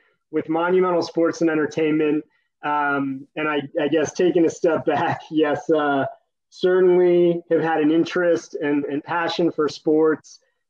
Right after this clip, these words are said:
uh, you know, all, all the way from, from a young kid and, and growing up always into, uh, you know, your favorite teams and players. Um, and I was, uh, I went to the University of South Carolina, uh, and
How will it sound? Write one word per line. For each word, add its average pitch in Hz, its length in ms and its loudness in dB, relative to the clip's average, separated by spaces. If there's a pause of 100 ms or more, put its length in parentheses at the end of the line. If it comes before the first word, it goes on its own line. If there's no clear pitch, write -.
(140)
uh, 139 440 -2 (100)
you 160 60 -2
know, 151 160 2
all, 165 380 0
all 175 180 0
the 170 60 4
way 165 160 2
from, 147 440 0
from 160 160 0
a 156 40 2
young 151 280 2
kid 147 480 0
and, 135 160 0
and 139 220 -6
growing 147 320 0
up 143 160 -2
always 143 300 0
into, 139 420 0 (440)
uh, 135 200 -4
you 147 160 0
know, 151 60 0
your 147 160 0
favorite 151 340 -2
teams 147 300 -2
and 139 100 -2
players. 143 640 -2 (380)
Um, 139 340 0
and 156 100 2
I 160 100 -2
was, 156 300 0
uh, 143 340 0 (100)
I 151 40 -2
went 175 180 0
to 170 80 -2
the 170 60 4
University 180 480 2
of 160 80 0
South 165 340 -2
Carolina, 156 640 0 (400)
uh, 143 460 -2 (100)
and 175 480 2